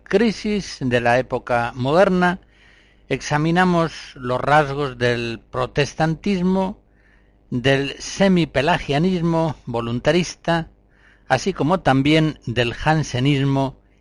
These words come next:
y del quietismo. Pues bien,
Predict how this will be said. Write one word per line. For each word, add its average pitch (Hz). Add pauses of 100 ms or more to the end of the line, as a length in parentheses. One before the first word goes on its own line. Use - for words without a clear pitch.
(120)
y 180
del 151
quietismo. 110 (2250)
Pues 170
bien, 208